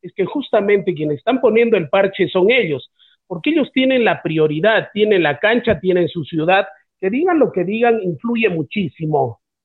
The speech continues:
influye muchísimo en este tema. Y Melgar simplemente no le tiene miedo a jugar en Lima.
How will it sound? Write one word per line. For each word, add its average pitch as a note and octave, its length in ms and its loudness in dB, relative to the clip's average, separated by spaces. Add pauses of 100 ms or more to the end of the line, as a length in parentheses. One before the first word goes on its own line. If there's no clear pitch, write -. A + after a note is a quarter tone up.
(180)
influye A#3+ 400 2
muchísimo G3+ 640 0
en F#3 100 4
este F#3+ 280 0
tema. C#3 420 -4 (320)
Y A3 100 -4
Melgar C#4 600 2 (100)
simplemente A#3+ 540 2
no B3+ 140 2
le B3 160 2
tiene B3+ 300 2
miedo A3 440 2
a C#3 120 -2
jugar E3 320 2
en D#3 180 -2
Lima. D3 440 -2